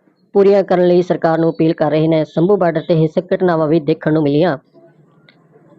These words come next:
ਕਿਸਾਨ ਬਾਰਡਰ 'ਤੇ ਕਾਨਫਰੰਸਾਂ ਕਰ ਰਹੇ ਨੇ, ਜਿਸ ਵਿੱਚ ਖੇਤੀਬਾੜੀ 'ਤੇ ਮਾਹਿਰ ਕਿਸਾਨਾਂ ਨੂੰ ਕੌਮਾਂਤਰੀ ਸੰਗਠਨਾਂ ਬਾਰੇ ਜਾਣਕਾਰੀ ਦੇਣਗੇ ਕਿ ਇਹ ਅਦਾਰੇ ਖੇਤੀ ਲਈ ਨੁਕਸਾਨਦੇਹ ਕਿਉਂ ਨੇ। ਇਹਨਾਂ ਦਾ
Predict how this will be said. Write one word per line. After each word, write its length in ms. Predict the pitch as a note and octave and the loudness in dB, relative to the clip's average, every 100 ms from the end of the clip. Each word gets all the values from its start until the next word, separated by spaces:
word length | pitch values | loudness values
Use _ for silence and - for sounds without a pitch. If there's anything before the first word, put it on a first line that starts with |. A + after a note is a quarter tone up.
| - | -6
ਕਿਸਾਨ 360 | G#3 G#3 F#3+ A3 | -2 0 0 2
ਬਾਰਡਰ 300 | G3 G3 G3 | 2 0 2
'ਤੇ 140 | G#3+ | -2
ਕਾਨਫਰੰਸਾਂ 600 | G3 F3+ F3+ F#3+ F3+ G3 | 0 0 2 0 0 -2
ਕਰ 200 | F#3 F3+ | 0 0
ਰਹੇ 160 | E3+ F3+ | 2 2
ਨੇ, 160 | F#3 | 2
ਜਿਸ 200 | F3 E3+ | 0 0
ਵਿੱਚ 140 | F#3 - | -2 -2
ਖੇਤੀਬਾੜੀ 540 | E3+ - F3+ E3+ E3 | -4 0 0 0 0
'ਤੇ 160 | E3 F3 | 0 0
ਮਾਹਿਰ 340 | E3+ D#3 F3 | 0 0 -2
ਕਿਸਾਨਾਂ 460 | E3+ E3+ E3 D3+ E3 | -4 -4 -2 -2 -2
ਨੂੰ 100 | E3 - | -4 -2
ਕੌਮਾਂਤਰੀ 420 | E3 E3 D#3+ G3+ | -2 -2 -2 -2
ਸੰਗਠਨਾਂ 400 | F#3+ E3 E3 D#3+ | 0 -2 -2 -2
ਬਾਰੇ 260 | D3+ D3+ | -2 -2
ਜਾਣਕਾਰੀ 500 | D#3 D#3 D3 D3+ D3+ | -2 -2 -2 -2 -2
ਦੇਣਗੇ 400 | D3 C#3+ C#3+ F3 C3+ _ _ _ - - - - - | 0 -2 0 0 -2 _ _ _ -20 -20 -20 -20 -4
ਕਿ 120 | - - G3+ | -2 0 0
ਇਹ 200 | A3+ G#3 | 0 0
ਅਦਾਰੇ 300 | G3 G3 G3+ | 2 2 0
ਖੇਤੀ 360 | - F3+ F#3+ | -2 -2 2
ਲਈ 140 | F#3+ G3 | 2 2
ਨੁਕਸਾਨਦੇਹ 580 | F#3 - - F3 F3+ G3 | 0 -2 -4 0 0 0
ਕਿਉਂ 260 | - F3 | 0 0
ਨੇ। 120 | F#3+ G3+ D#3+ - - - - _ - _ _ - - - - - - - - - - - - _ - | 2 2 -2 -6 -20 -20 -20 _ -20 _ _ -20 -20 -20 -20 -20 -20 -20 -20 -20 -20 -20 -20 _ 0
ਇਹਨਾਂ 240 | G#3+ A3+ | 2 2
ਦਾ 340 | A3+ G#3+ G#3+ | 4 4 4